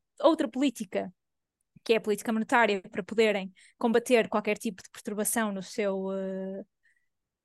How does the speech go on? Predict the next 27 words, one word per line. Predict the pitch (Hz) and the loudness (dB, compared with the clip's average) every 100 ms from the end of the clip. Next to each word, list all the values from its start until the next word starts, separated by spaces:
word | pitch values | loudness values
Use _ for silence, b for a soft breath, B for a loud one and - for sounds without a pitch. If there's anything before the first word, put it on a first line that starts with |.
| - | -6
eh, | 208 202 196 190 185 185 - - 202 | -2 0 0 -2 -4 -6 -8 -10 -10
nas | 185 | -6
suas | 208 | -6
contas | - 208 240 | -4 -2 -2
públicas. | - 311 349 339 381 370 - _ | 2 4 4 2 0 -2 -8 _
Claro | - 208 | -2 -2
que | - | 0
isso | - | -4
também | 202 | -2
tem | 202 202 | -2 -2
outros | 196 | -2
inconvenientes. | 220 220 214 240 247 285 320 - b b b b - 269 269 262 | 0 0 2 2 4 2 -2 -12 b b b b 4 6 8 6
Hum, | 269 269 247 _ - _ _ _ _ _ _ _ _ _ _ _ - | 2 -2 -8 _ -12 _ _ _ _ _ _ _ _ _ _ _ 4
agora, | 294 208 | 6 6
de | 196 | 4
facto, | - 254 262 - 320 311 | 2 4 4 0 -10 -4
acho | - 220 - | -2 -2 -2
que | 226 - | 0 2
a | |
cada, | 220 294 254 220 | 6 6 6 4
a, | - 220 - 208 185 165 - 202 | 2 -4 -2 -2 -2 -8 -6 -4
a, | |
acho | 196 - | -4 -4
que, | - 202 190 | -4 -4 -2
eh, | - 208 202 - | -2 0 2 4
a, | 208 - - | 2 0 4
o, | 240 214 | 4 4